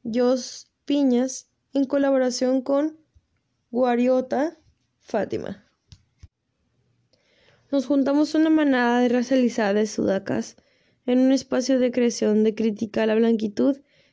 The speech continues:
y a las prácticas coloniales. Nuestra intención fue crear una atmósfera colectiva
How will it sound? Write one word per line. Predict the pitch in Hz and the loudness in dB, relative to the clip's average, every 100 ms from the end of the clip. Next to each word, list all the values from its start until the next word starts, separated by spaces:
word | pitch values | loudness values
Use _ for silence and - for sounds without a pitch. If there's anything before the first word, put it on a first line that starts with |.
| _ - | _ -2
y | 262 | 0
a | |
las | 254 247 | 0 -2
prácticas | 240 240 240 233 254 | 0 0 -2 -2 -2
coloniales. | 240 240 226 220 202 202 202 - _ _ _ _ _ _ _ - | 0 0 2 2 2 0 -4 -12 _ _ _ _ _ _ _ -2
Nuestra | 247 247 262 | 0 2 0
intención | 247 247 247 269 294 339 _ _ _ | 2 2 2 2 0 -2 _ _ _
fue | - 254 | -2 0
crear | 254 233 233 226 - | 2 2 2 -2 -2
una | 254 262 240 | 2 2 2
atmósfera | 220 226 233 247 233 | 0 0 0 0 0
colectiva | 233 233 220 220 240 226 240 | 2 2 0 0 0 2 -2